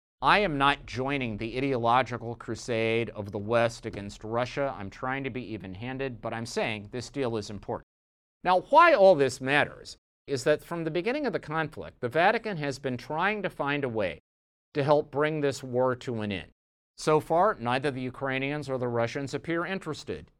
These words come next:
in a peace deal. So the Vatican has been trying to find some other role to play, whether that is opening humanitarian corridors to deliver aid to the conflict zones,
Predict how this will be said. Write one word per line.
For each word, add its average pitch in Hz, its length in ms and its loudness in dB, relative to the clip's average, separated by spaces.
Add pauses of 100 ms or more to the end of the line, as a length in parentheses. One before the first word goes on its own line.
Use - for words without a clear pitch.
in 110 100 -4
a - 40 -6
peace - 360 -6
deal. 78 300 -10 (420)
So - 140 -6
the 180 80 2
Vatican 208 400 4
has 156 140 -6
been 147 140 -6
trying 143 260 -4
to 131 60 -4
find 135 340 -2
some 170 180 -8
other 208 260 2
role 104 280 -4
to 95 60 -8
play, 76 400 -10
whether 139 220 -2
that 131 200 0
is 123 240 -2
opening 123 420 -2
humanitarian 110 760 -4
corridors 151 800 -2
to 120 100 -14
deliver 104 440 -4
aid 123 440 0
to 113 60 -12
the 98 100 -12
conflict 151 580 -6
zones, 139 340 -6